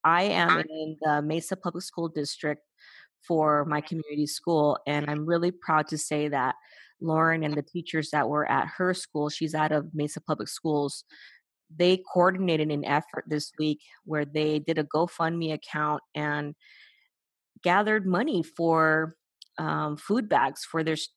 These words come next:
their students, their classroom students' families. And it was such a lovely gesture. And I posted that today on my Early Childhood Journeys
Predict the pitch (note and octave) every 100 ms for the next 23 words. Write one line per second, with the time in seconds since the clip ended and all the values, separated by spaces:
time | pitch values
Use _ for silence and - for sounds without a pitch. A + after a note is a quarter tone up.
0 | _ F3 E3+ - A3 F3+ - - - D3+
1 | D3 D#3+ E3 - D#3+ - E3 D#3 - D3+
2 | D3+ E3 C#3+ - - - E3+ F3+ - F3
3 | - F#3+ G3+ F#3 D#3+ D#3 D#3+ D#3 D#3 D3+
4 | - D#3+ D#3 D3+ D3+ - E3+ - E3+ -
5 | - D#3+ D#3 D#3 D3+ - - - _ -
6 | E3 F3 E3 D3+ - D3+ D#3 D3+ D3+ D3+
7 | D#3+ D3+ D3+ D3+ D3+ D3+